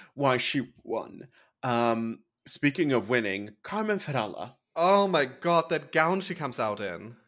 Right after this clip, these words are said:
Speaker 1: Literally, she, that's elevation, mama. The hair.
Speaker 2: It even
Speaker 1: The
Speaker 2: feels like a new take on her, on her coronation gown.
Speaker 1: Yeah, like, I'm sorry, the hair, the gown, the makeup,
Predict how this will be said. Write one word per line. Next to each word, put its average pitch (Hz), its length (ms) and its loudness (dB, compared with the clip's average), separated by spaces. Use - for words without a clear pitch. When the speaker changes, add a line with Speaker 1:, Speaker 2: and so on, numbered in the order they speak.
Speaker 1:
Literally, 185 560 2
she, 185 800 -6
that's 147 300 0
elevation, 110 840 0
mama. 95 400 -4
The 110 140 2
hair. - 840 -6
Speaker 2:
It 165 120 -6
even 220 180 -6
Speaker 1:
The 131 160 2
Speaker 2:
feels 170 300 0
like 151 140 -4
a 156 40 -2
new 131 180 -6
take 120 300 -8
on 107 120 -8
her, 104 160 -10
on 95 300 -6
her 90 120 -12
coronation 87 600 -12
gown. 87 140 -12
Speaker 1:
Yeah, 113 180 -6
like, 135 380 -2
I'm 127 140 -4
sorry, 117 320 0
the 127 180 0
hair, 98 800 -6
the 117 260 -2
gown, 95 600 -2
the 117 120 0
makeup, 113 800 -2